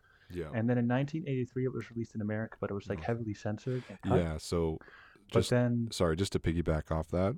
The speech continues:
Speaker 2: Oh, yeah.
Speaker 1: Yeah, it was heavily cut, and this film was also introduced, like, introducted into the video nasties. So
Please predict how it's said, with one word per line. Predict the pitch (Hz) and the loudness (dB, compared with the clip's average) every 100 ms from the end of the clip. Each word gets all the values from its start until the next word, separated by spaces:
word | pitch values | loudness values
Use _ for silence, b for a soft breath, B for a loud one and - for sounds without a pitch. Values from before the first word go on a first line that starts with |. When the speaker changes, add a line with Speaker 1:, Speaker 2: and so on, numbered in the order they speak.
| - | -2
Speaker 2:
Oh, | 123 101 | -2 0
yeah. | 117 117 _ _ _ _ - | -4 -6 _ _ _ _ -6
Speaker 1:
Yeah, | 131 95 | 4 4
it | 90 | 6
was | 98 92 - - | 4 4 2 0
heavily | 107 98 92 | 2 6 4
cut, | - - 85 - | 2 0 -2 -2
and | 87 85 | -4 -4
this | 85 | -4
film | - 90 85 | 0 0 2
was | 85 71 | 0 0
also | 80 - 87 80 - - | -4 -2 0 0 0 0
introduced, | 85 78 80 82 - - | 0 0 2 0 -2 -6
like, | 80 76 - | -4 -4 -6
introducted | - 87 82 78 80 - 90 85 | -4 -2 -2 -2 -2 2 0 0
into | 90 87 - | -2 -2 -2
the | 82 | -6
video | 85 87 85 82 | -2 2 2 2
nasties. | 76 80 87 - 110 135 139 - _ b b b b b b b | 0 -2 -2 -2 -2 -2 -6 -12 _ b b b b b b b
So | - 85 80 | -8 -2 -2